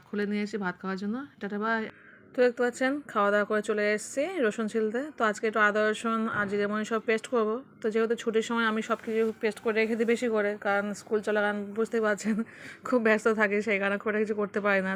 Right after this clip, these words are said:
তো আমি বেশি করে সব আদা, রসুন পেস্ট করে রাখি দিই কন্টেনার, ফ্রিজের মধ্যে রাখলে অনেক দিন আমার চলে যায়। প্রায় এক, একবার করলে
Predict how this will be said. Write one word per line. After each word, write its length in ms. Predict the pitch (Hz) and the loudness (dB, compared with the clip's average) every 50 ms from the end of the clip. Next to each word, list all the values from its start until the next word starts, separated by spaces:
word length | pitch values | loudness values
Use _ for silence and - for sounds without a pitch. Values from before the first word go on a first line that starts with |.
| 190 | -2
তো 40 | 214 202 190 190 | 0 2 2 2
আমি 140 | 196 202 202 202 196 196 | 0 0 -4 -4 -2 0
বেশি 160 | 202 214 214 214 - | 0 0 0 -2 0
করে 140 | 208 202 208 196 | 2 0 0 2
সব 100 | 220 214 196 | 2 2 2
আদা, 100 | 185 190 | 2 2
রসুন 200 | 190 190 - 214 196 220 | 0 -2 -4 -6 -4 -4
পেস্ট 160 | 214 208 - | -6 -6 -4
করে 120 | - 226 214 | -4 -2 -2
রাখি 160 | 233 254 277 277 | -2 -2 -2 -4
দিই 120 | 269 277 277 - - - - - - - - - - - | -4 -6 -8 -8 -8 -4 -4 -2 -2 -4 -6 -8 -4 0
কন্টেনার, 400 | 226 226 214 220 226 226 226 220 | 0 2 4 4 4 2 2 0
ফ্রিজের 200 | - 247 240 247 240 | 0 2 2 2 2
মধ্যে 140 | 240 233 247 247 | 4 4 4 4
রাখলে 160 | 254 247 240 220 208 | 6 6 4 2 2
অনেক 160 | 214 220 226 214 208 | 2 0 0 2 2
দিন 80 | 220 214 202 | 2 2 4
আমার 120 | 202 202 196 214 | 2 0 0 0
চলে 140 | 196 196 190 190 | 0 2 4 4
যায়। 120 | 190 190 190 - | 2 2 0 0
প্রায় 220 | - 214 202 202 208 - - 185 | 2 2 4 4 4 4 2 2
এক, 60 | 196 196 185 - - 190 196 | 2 0 -4 -6 -2 -2 0
একবার 220 | 190 196 202 220 226 | 0 2 2 2 2
করলে 320 | 220 - 233 233 240 233 | 4 2 2 2 4 4